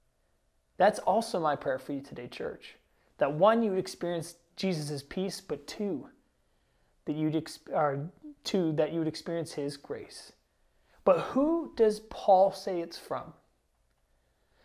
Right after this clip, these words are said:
Does Paul say it's from binging the news? Does Paul say it's from making sure that you have the latest updates on what's happening globally?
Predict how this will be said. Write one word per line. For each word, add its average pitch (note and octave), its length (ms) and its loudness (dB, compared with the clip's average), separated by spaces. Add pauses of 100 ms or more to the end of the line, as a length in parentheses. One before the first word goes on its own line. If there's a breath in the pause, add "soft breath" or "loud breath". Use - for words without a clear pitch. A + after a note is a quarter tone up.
(120)
Does G#3+ 160 6
Paul B3+ 340 10
say A#3 340 6
it's - 180 2
from E3 320 2
binging G#3+ 560 2
the G#3 80 2
news? G#3+ 720 -2 (1040)
Does G#3+ 160 8
Paul A#3 480 12
say A3+ 600 4 (280 loud breath)
it's F#3+ 240 6
from F#3 260 2
making G#3 340 0
sure G#3 240 2
that F#3+ 120 0
you F3 100 -2
have G3 280 6
the E3+ 100 4
latest F#3+ 400 4
updates G3 440 4
on D#3+ 120 0
what's F3 160 0
happening F#3 500 -2
globally? F3+ 520 0